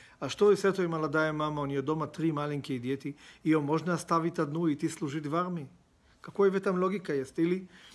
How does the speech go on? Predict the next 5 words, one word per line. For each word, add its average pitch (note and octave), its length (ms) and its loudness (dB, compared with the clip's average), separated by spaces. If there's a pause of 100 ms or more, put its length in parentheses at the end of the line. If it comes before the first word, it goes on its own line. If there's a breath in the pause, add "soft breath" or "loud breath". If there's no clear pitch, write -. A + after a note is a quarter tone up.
(360 loud breath)
бывают C#3+ 460 -2
разные D3 340 -4
случаи. F#3 460 -8 (240 soft breath)
Представьте D#3+ 540 -2
себе, C#3 500 -2